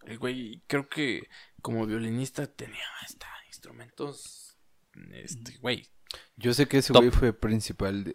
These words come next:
Speaker 2: en algún lugar de Berlín.
Speaker 1: Varo, varísimo, güey. O sea, que no, no, seguramente no lo vamos a ver en nuestra vida. Tenía su
Speaker 2: <laughs>
Speaker 1: familia y la, y la tienen.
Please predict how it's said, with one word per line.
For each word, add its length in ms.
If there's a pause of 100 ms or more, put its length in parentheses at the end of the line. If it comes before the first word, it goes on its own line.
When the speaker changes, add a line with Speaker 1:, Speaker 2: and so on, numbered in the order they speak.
Speaker 2:
en 420
algún 320
lugar 480
de 160
Berlín. 460 (1300)
Speaker 1:
Varo, 400 (200)
varísimo, 680
güey. 160 (140)
O 40
sea, 200
que 220
no, 260
no, 280
seguramente 480
no 140
lo 200
vamos 300
a 60
ver 140
en 60
nuestra 280
vida. 300
Tenía 220
su 220
Speaker 2:
<laughs> 0
Speaker 1:
familia 440
y 60
la, 240 (220)
y 160
la 240
tienen. 360